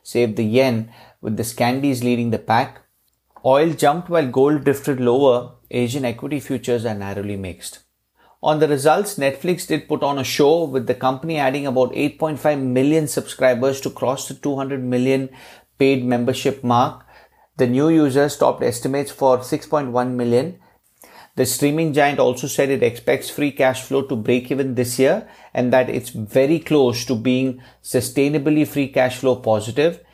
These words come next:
Shares surge in post-market trading.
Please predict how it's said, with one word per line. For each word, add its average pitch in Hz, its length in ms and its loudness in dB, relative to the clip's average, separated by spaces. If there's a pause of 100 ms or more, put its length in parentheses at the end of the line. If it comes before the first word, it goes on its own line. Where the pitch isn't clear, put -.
(260)
Shares 151 400 0
surge 160 460 2
in 120 260 -12
post-market 120 580 -10
trading. 110 460 -10